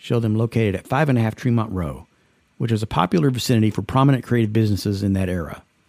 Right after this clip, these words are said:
They position themselves in a trendy location, perfect for impressing their high-impact clientele and for presenting themselves as, as artists.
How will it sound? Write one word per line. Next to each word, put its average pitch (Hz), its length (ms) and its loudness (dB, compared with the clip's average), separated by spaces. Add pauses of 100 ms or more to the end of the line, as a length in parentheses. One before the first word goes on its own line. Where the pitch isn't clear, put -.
(320)
They 117 100 -2
position 120 480 2
themselves 98 580 -2
in 104 80 -2
a 92 80 -4
trendy 151 260 0
location, 98 600 -2 (320)
perfect 131 340 0
for 110 140 -2
impressing 104 420 -2
their 85 140 -4
high-impact 113 580 -2
clientele 95 640 -4 (380)
and 143 160 0
for 131 80 0
presenting 120 380 0
themselves 95 460 -4
as, 90 220 -4 (180)
as 101 160 -4
artists. 87 520 -8